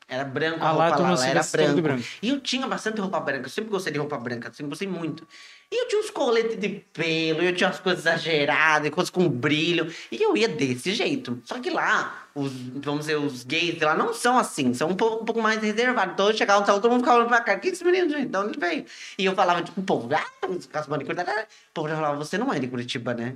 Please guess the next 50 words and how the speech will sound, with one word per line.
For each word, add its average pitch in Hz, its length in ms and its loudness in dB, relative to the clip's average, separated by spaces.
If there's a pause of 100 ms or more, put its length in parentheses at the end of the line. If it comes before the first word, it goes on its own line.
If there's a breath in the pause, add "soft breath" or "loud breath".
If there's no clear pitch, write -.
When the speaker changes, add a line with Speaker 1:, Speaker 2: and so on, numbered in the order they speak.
Speaker 1:
Eu 196 60 -8
falava, 247 200 -6
"Você, 262 120 -10
como 320 120 -8
você 370 120 -6
sabe?" 190 420 -6 (140)
<laughs> - 760 -16
"Você - 540 -8
não - 60 2
para 196 220 2
de 240 100 -6
falar?" 233 480 4 (320)
Falei, 156 420 2
"Epa, 208 460 0
olha 147 180 -2
o - 20 -8
tom, 175 360 -2
hein? 165 240 -6
Me 135 80 -8
respeito, 147 360 -8
sou 165 100 -6
de 180 80 -8
Guapo." 143 400 -4 (440 loud breath)
E 240 260 0
eles 262 240 2
são 262 180 2
assim, 277 240 0
entendeu? 202 260 0
Então 190 160 2
eles 196 80 2
já 220 120 4
sabiam 233 500 2
que - 80 0
eu 277 60 4
não 269 100 4
era 254 160 4
de 277 100 -4
Guapo, 185 480 2
porque 151 220 -2
eu 180 80 0
falava 170 260 0
demais. 165 380 -4 (340 loud breath)
E 269 60 -2
aí 285 80 0
eu 285 100 -4
fui, 262 200 -2
continuei 208 320 -2
trabalhando, 185 260 -4
continuei 202 220 -4
trabalhando. 220 280 -2